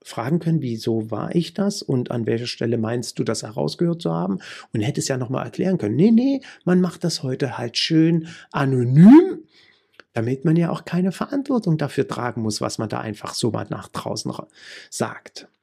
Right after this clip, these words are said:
Ach so, und der dritte Vorwurf, das war's dann auch noch, die Krönung, das Verbreiten von Verschwörungstheorien.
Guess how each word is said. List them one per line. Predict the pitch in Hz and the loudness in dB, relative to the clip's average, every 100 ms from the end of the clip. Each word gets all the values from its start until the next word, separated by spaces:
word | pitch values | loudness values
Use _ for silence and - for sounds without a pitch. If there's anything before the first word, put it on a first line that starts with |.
| _ _ _ _ _ _ _ _ _ _ _ | _ _ _ _ _ _ _ _ _ _ _
Ach | 143 | -4
so, | - 202 214 - - | 6 8 8 4 -4
und | - 143 | 4 4
der | 127 | 4
dritte | - 190 220 | 4 4 4
Vorwurf, | - 185 175 180 175 | 2 2 6 4 4
das | - 131 | -4 -4
war's | - 143 147 | 0 -2 -2
dann | 123 120 | -4 0
auch | 123 165 | 0 2
noch, | 170 | 0
die | - 131 | -4 -8
Krönung, | - 127 143 165 165 - - | 0 4 6 4 2 -6 -18
das | - 117 | -10 -8
Verbreiten | - 110 - 117 113 120 156 | -6 -8 -8 -6 -4 0 0
von | - 110 | 0 -4
Verschwörungstheorien. | 104 - - 156 233 254 190 - - - 117 113 113 113 120 127 | -4 -2 -2 0 -2 0 -2 -2 -6 -6 -4 -4 -6 -8 -8 -10